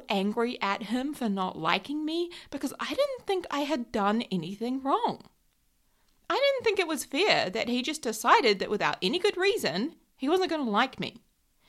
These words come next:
And the more I tried to convince him, the more he seemed to dislike me. And then eventually,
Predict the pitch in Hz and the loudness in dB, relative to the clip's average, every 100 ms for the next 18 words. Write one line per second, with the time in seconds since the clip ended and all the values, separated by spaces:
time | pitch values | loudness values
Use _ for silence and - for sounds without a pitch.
0 | - - - - 220 208 196 185 185 202 | -16 -14 -14 -8 0 2 2 2 2 2
1 | 247 254 240 240 - 180 180 214 202 202 | 0 -2 -6 -10 -4 -2 -2 -4 -6 -4
2 | 165 156 170 - 262 269 294 - - 208 | -4 -4 -8 -6 -4 -2 -4 -10 -12 -4
3 | 180 175 180 196 202 208 202 180 165 175 | -2 0 2 2 0 -4 -4 -4 -4 -6
4 | - 202 180 - 277 277 - 220 151 - | -8 -8 -8 -4 -2 -2 -4 -2 -2 -2
5 | - 160 - _ _ _ _ _ _ _ | -6 -6 -6 _ _ _ _ _ _ _
6 | 254 247 269 254 208 214 285 - 359 392 | 2 4 4 2 0 0 -2 -4 -2 -2